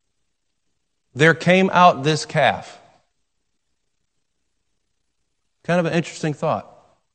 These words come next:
Now, we, we understand it. It's, it goes on to say that Aaron, uh, he, he made it. Uh, he graved it. He actually put that thing together out of molten gold.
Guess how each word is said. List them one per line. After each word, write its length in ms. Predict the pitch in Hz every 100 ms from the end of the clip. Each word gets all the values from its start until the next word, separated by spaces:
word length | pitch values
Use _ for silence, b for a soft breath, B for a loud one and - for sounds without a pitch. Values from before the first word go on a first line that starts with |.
| _ _ _ _ _ _ _ _ -
Now, 120 | 226
we, 100 | 247
we 180 | 208 269
understand 480 | 285 202 - 277 254
it. 260 | 175 147 -
It's, 260 | 185 151 -
it 160 | 190 165
goes 240 | 214 254
on 240 | 202 220 180
to 60 |
say 260 | 151 208 202
that 160 | 160 -
Aaron, 380 | 170 220 151 131 B B B
uh, 420 | 139 135 127 - - - - - _ - -
he, 500 | 156 185 - 127 147
he 180 | 131 160
made 380 | 160 170 233 254
it. 200 | 110 - - _ _ _ _ -
Uh, 200 | 131 120
he 160 | 151
graved 600 | 127 139 170 240 254 143
it. 320 | 113 85 - - _ _ _ _ _ _ _ -
He 80 | 180
actually 360 | 220 - 175
put 360 | 160 - 226 226
that 180 | 143 -
thing 160 | 143
together 420 | 123 151 214 139 - B B
out 180 | 151 143
of 120 | 131
molten 580 | 135 156 175 147 127 113
gold. 540 | 156 233 127 95 -